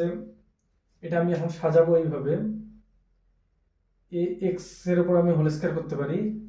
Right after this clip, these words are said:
প্লাস তাহলে এ স্কয়ার উপর হোল স্কয়ার করলে এটা স্কয়ার হয়ে যায়, তাহলে সূত্রে টু,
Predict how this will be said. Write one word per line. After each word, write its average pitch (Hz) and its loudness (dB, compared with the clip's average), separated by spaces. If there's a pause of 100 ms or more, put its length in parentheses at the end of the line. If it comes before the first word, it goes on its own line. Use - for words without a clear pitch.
(120)
প্লাস 151 4 (200)
তাহলে 160 4 (220)
এ - 2 (160)
স্কয়ার 180 -4
উপর 185 0
হোল 156 2
স্কয়ার 165 -4
করলে 175 0 (120)
এটা 165 -4 (200)
স্কয়ার 151 0
হয়ে 127 -4
যায়, 170 2 (640)
তাহলে 147 -6 (320)
সূত্রে 170 -2 (200)
টু, 160 0